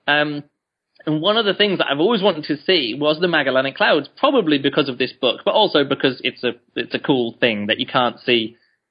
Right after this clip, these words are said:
from the Northern Hemisphere. So I thought, "Ah, I'll see if I can find this." So I went, I was down at a juggling festival in Sydney, but I took,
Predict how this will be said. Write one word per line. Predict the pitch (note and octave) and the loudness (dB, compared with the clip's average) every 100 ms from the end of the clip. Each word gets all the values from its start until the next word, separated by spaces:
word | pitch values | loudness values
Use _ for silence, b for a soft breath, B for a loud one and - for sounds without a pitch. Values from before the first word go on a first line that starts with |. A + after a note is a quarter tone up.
| _ _ _ _ | _ _ _ _
from | - C3 A#2+ | 0 0 2
the | A#2+ | 0
Northern | B2+ A#2+ B2 | 2 0 0
Hemisphere. | A3+ B3+ - A#2 - | 0 -2 -4 -8 -8
So | - | -10
I | D#3+ | -8
thought, | - | -6
"Ah, | D#3 A#3+ - B B B | -2 -2 -2 B B B
I'll | D#3 F#3 G3+ F#3 - - - - | -2 2 0 -2 -18 -20 -18 -4
see | C#3 | -2
if | B2+ A#2 | 0 0
I | C3+ | 0
can | C#3+ C#3 | -2 -4
find | D#3+ F#3 F3 | 0 0 0
this." | C3 | -2
So | C#3+ | 0
I | |
went, | D3 F#3 D#3+ | 2 2 2
I | |
was | D3+ | 0
down | D#3+ F#3 | 2 0
at | D3 | 0
a | C#3+ | 0
juggling | D#3 D3+ D#3 C#3 | 0 0 -2 -2
festival | C3+ - C#3 | -2 -2 -8
in | A#2+ C3+ | -8 0
Sydney, | D#3+ C#3+ B2 | 0 0 -2
but | A#2 | 0
I | - | -2
took, | - D3+ | -2 -6